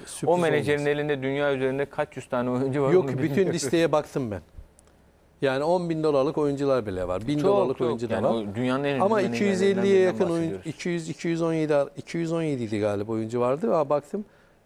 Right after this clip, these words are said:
Speaker 2: takıldı gözüme. Yani Beşiktaş'ı çok seven bir arkadaşım. Dedi ki bu listeden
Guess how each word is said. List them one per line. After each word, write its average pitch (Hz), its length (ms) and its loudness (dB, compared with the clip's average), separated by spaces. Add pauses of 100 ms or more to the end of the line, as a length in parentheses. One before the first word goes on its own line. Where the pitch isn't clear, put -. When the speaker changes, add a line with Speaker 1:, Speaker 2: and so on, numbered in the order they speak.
(220)
Speaker 2:
takıldı 160 360 0
gözüme. 98 420 -2
Yani 120 340 -2
Beşiktaş'ı 135 440 -4
çok 143 200 -4
seven 160 320 0
bir 160 60 2
arkadaşım. 160 500 -2 (440)
Dedi 180 160 0
ki 151 140 -4
bu 175 100 0
listeden 185 500 2